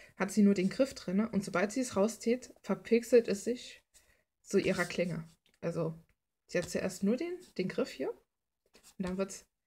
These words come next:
blub, eine richtige Klinge. Das ist voll cool. Vor allen Dingen hast du so keine Verletzungsgefahr.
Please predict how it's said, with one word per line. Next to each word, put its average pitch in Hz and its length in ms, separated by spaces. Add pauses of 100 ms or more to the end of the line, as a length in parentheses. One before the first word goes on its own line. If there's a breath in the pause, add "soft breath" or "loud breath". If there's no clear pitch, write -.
(360)
blub, 415 360 (240)
eine 208 140
richtige 220 320
Klinge. 160 380 (520 loud breath)
Das - 180
ist - 60
voll 160 220 (100)
cool. 165 200 (100)
Vor - 80
allen 160 100
Dingen 180 140
hast 170 120
du - 80
so 165 140
keine 170 200
Verletzungsgefahr. - 840